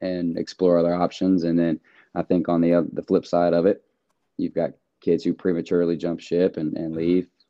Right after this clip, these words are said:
Speaker 1: Uh, what I saw something on Twitter the other day. I think it was like, what was it, like, sixty percent of the portal athletes, like, don't find a home or something like
Speaker 2: Yeah.
Speaker 1: that?
Speaker 2: I mean, there's numbers out there. I think ev-, every year it's a little different, but yeah, around,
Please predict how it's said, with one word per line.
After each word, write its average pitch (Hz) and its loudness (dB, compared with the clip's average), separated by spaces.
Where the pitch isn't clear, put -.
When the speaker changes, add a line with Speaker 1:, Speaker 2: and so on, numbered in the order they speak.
Speaker 1:
Uh, 87 -4
what 170 0
I 175 2
saw 254 -2
something 190 -6
on 98 -2
Twitter 127 0
the 98 0
other 90 0
day. 90 0
I 92 -2
think 107 -4
it - -2
was 90 -4
like, 92 -2
what 113 2
was 101 2
it, 87 -2
like, 85 -6
sixty - -6
percent 120 -6
of 107 -8
the 90 -2
portal 117 -2
athletes, 104 -6
like, 87 -6
don't 101 -4
find 110 -2
a 104 -4
home 107 -6
or 117 -10
something 127 -6
like 123 -8
Speaker 2:
Yeah. - 2
Speaker 1:
that? - -18
Speaker 2:
I 92 -12
mean, 90 -8
there's 95 -4
numbers 92 -6
out 85 0
there. 85 0
I 82 -2
think 87 -16
ev-, 87 -10
every 87 -10
year 82 -10
it's 80 -16
a 90 -14
little 80 -14
different, 80 -16
but 80 -14
yeah, 85 -6
around, 80 -8